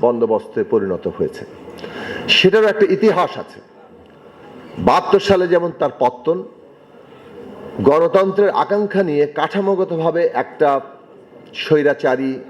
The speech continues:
এমনকি ফ্যাসিবাদী ব্যবস্থা কায়েম করার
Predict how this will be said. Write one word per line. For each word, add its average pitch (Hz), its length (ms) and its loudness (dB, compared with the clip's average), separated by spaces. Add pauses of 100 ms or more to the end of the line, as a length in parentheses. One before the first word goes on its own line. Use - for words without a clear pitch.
(240)
এমনকি 147 320 0 (120)
ফ্যাসিবাদী 165 720 0 (520)
ব্যবস্থা 175 480 0
কায়েম 135 460 -2
করার 120 280 0